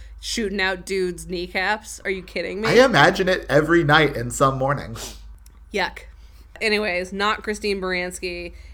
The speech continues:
Speaker 1: is beating up Andy with his thugs, because he has not gotten his money back.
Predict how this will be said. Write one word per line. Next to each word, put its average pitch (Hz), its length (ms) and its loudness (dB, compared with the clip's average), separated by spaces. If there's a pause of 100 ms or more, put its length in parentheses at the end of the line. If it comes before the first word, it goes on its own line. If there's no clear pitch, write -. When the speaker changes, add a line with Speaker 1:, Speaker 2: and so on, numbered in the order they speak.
Speaker 1:
is 175 600 0
beating 185 600 -2
up 180 340 -4 (580)
Andy 185 440 -2
with 170 160 -4
his 175 220 -10
thugs, 165 600 -8 (260)
because 170 560 -8
he 185 180 -10
has 180 180 -8
not 175 260 -6 (300)
gotten 175 280 -6
his 196 160 -8
money 240 260 -2
back. - 360 -12